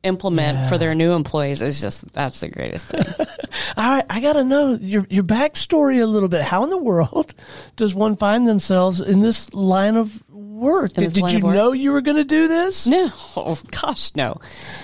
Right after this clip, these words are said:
Speaker 1: And most people don't. Um, now it's different, thanks to, you know, like, the Food Network and, you know, you know, master chefs around the world that have, you know, made a name for themselves, and now there's shows,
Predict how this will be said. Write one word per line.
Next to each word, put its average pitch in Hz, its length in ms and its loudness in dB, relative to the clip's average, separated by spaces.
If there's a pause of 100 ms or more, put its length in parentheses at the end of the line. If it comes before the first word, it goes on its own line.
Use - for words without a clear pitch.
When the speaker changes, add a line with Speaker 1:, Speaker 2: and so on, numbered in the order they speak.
(120)
Speaker 1:
And 240 120 0
most 285 280 0
people 359 260 0
don't. 254 800 -4
Um, 180 500 -2
now 269 240 2
it's 285 180 -2
different, 143 560 -6
thanks 190 380 -2
to, 165 460 0
you 175 100 -2
know, 143 160 -2
like, 151 220 -4
the 165 80 -6
Food 214 280 0
Network 156 560 -2
and, 135 260 -4 (680)
you 170 180 -2
know, 143 320 -2 (800)
you 165 160 -4
know, 147 60 2
master 165 560 -2
chefs 165 340 -2
around 160 220 0
the 156 60 0
world 160 480 0
that 151 260 0
have, 147 560 -4 (200)
you 170 180 0
know, 127 300 -2 (400)
made 170 360 -4
a 156 60 0
name 156 220 0
for 156 100 -8
themselves, 160 680 -2
and 143 160 0
now 151 200 0
there's 151 380 -2 (380)
shows, 165 840 2